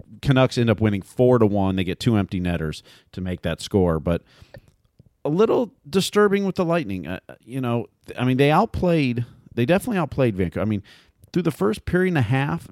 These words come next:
particularly that first half of the game, it really looked like a, a veteran N H L team that's gonna compete for the cup against a rebuild team. I mean, it was that noticeable of a difference.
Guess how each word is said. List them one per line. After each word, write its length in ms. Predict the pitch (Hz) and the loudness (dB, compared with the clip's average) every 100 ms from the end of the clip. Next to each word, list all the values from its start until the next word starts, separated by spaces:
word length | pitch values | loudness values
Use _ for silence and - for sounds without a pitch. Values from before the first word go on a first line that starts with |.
| - | -10
particularly 400 | 139 156 170 156 | -4 -2 -2 -2
that 160 | 120 | -4
first 180 | - 135 | -4 -4
half 120 | 127 120 | -2 -6
of 40 | |
the 60 | 113 | -4
game, 280 | 104 120 | -2 -2
it 80 | 117 | -2
really 260 | 110 147 147 | 2 4 6
looked 220 | 123 - | 4 2
like 320 | 110 107 - _ _ _ _ _ - | 2 2 -2 _ _ _ _ _ -8
a, 60 | 107 | -6
a 180 | - 98 | -2 -2
veteran 600 | 87 120 - 131 120 117 | 2 2 2 2 2 0
N 120 | - 110 | 0 2
H 180 | 110 | 4
L 120 | 113 107 | 2 2
team 360 | - 104 104 | 0 0 2
that's 360 | 98 90 - - _ _ _ _ - | 2 0 -2 -14 _ _ _ _ -4
gonna 200 | 113 104 | -2 -2
compete 340 | 104 104 107 | -4 -4 -6
for 100 | - | -4
the 100 | 98 | -4
cup 340 | - 101 92 101 | 0 2 2 -2
against 380 | 85 90 90 92 | -2 -4 -2 -2
a 80 | |
rebuild 400 | 90 95 78 76 | 0 0 0 -4
team. 260 | - 67 - | -4 -8 -6
I 40 | 80 | -2
mean, 180 | 95 | 0
it 80 | 110 | 2
was 160 | 107 95 | 0 0
that 320 | 98 110 - | 0 0 0
noticeable 760 | 113 101 104 104 98 98 98 | -2 2 4 4 0 -2 0
of 80 | 92 | 0
a 60 | 85 | -2
difference. 600 | 87 92 95 90 - - | -2 -2 -2 -4 -6 -16